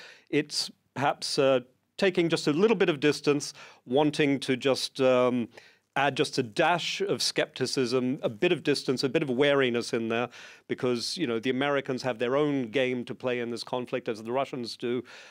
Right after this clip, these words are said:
That said, you know, as, as has been pointed out, uh, just a few seconds ago, and with all the news we're seeing, uh, we, we seem to be in this tunnel heading towards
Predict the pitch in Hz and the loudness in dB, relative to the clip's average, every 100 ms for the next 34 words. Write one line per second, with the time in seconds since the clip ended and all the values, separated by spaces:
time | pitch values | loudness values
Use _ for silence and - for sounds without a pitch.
0 | - _ _ 151 156 - - 185 139 120 | -20 _ _ 0 0 -2 2 2 2 -2
1 | - - - - 139 123 117 156 143 143 | -8 -20 -20 -6 -2 0 2 2 0 0
2 | 143 135 120 123 123 117 139 135 127 123 | 0 0 -2 -2 -2 0 2 2 2 2
3 | 127 113 - 113 113 110 101 113 - 110 | 2 0 -2 -2 0 -2 -4 -6 -2 -2
4 | 104 117 107 131 123 117 104 113 120 123 | -2 -4 -2 -2 -2 -4 -2 0 0 0
5 | 110 113 113 - 117 107 117 131 113 113 | -2 -4 -4 0 -2 0 0 0 0 0
6 | 113 - 123 120 117 - - - - 120 | -2 0 0 0 -2 -6 -16 -20 -4 0
7 | 117 117 120 131 - - - - - - | 2 2 0 -4 -6 -16 -14 -10 -4 -4
8 | - 143 139 143 143 127 - 143 131 131 | -2 2 2 0 -2 -2 0 -2 0 0
9 | 123 120 - - 147 127 120 - 151 135 | 0 0 -4 -4 -2 0 -2 -2 0 0
10 | 131 123 - 120 127 127 120 107 - | 0 -2 -2 0 0 0 0 -4 -8